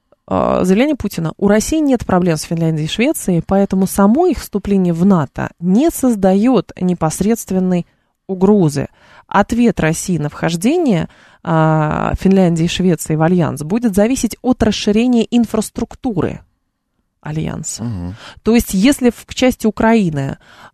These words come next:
Speaker 1: а, подзуживание Украины, заявление властей Украины долгие годы, что мы хотим в нато, мы хотим инфраструктуру, мы всё это хотим, это было критично для Российской Федерации,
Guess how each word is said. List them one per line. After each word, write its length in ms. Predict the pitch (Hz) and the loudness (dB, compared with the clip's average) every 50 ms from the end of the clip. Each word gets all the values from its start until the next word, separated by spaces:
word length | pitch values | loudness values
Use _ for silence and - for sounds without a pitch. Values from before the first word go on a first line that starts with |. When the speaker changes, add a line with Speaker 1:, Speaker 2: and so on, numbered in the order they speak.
| - | -6
Speaker 1:
а, 340 | - 165 156 160 165 160 - - - | -2 0 2 2 2 2 0 -2 0
подзуживание 680 | 202 202 180 185 220 240 226 196 190 185 175 175 170 170 | 0 0 0 0 -2 -2 -2 0 0 0 0 0 0 -2
Украины, 600 | 170 - - 185 180 185 190 180 165 160 156 156 | -2 -2 0 0 2 2 2 0 0 0 0 2
заявление 760 | 156 170 185 180 175 190 208 202 190 180 175 170 165 160 156 143 | 2 2 2 2 2 2 2 2 4 2 2 2 2 2 2 0
властей 560 | 160 165 185 185 180 - - - - 196 185 | -2 0 2 2 2 2 -2 0 4 4 4
Украины 340 | 170 - - 165 160 160 160 | 4 2 0 -2 0 0 0
долгие 240 | 170 170 170 165 165 | -2 -2 -2 -2 -2
годы, 240 | 160 170 156 156 | -2 -2 -2 -2
что 160 | 151 - - 151 | -4 -6 -6 -6
мы 140 | 156 165 | -4 -4
хотим 240 | - 170 - - 175 | -4 -4 -2 -2 -4
в 100 | 160 151 | -2 -2
нато, 380 | 147 165 180 180 175 - - 165 | 0 0 2 2 2 0 0 -2
мы 100 | 165 160 | -4 -2
хотим 300 | - 170 - 170 165 165 | -4 -4 -4 -2 -4 -4
инфраструктуру, 560 | 165 - 175 - - 175 - - - 180 170 | -4 -4 -6 -6 -6 -10 -10 -8 -6 -4 -2
мы 100 | 160 160 | -2 -4
всё 160 | 160 - - | -4 -4 -6
это 140 | 175 170 175 | -4 -4 -4
хотим, 320 | - 170 175 - 202 185 - - - - - _ | -4 -4 -2 0 0 -2 -2 -6 -20 -20 -16 _
это 240 | - - 233 - 220 | -2 -2 -2 -2 -2
было 280 | 190 185 214 208 190 180 | 0 2 2 4 2 2
критично 560 | - - 196 190 - 175 160 - - 170 170 | 0 -2 -4 -2 -4 -6 -6 -6 -6 -6 -6
для 180 | 180 185 190 190 | -2 0 0 0
Российской 440 | 196 202 - - 220 - - 208 | 0 -2 -2 -4 -4 -4 -4 -8
Федерации, 640 | - - 196 196 214 214 208 202 - - - 185 175 | -6 -4 0 2 2 2 2 2 0 -4 -4 -4 -4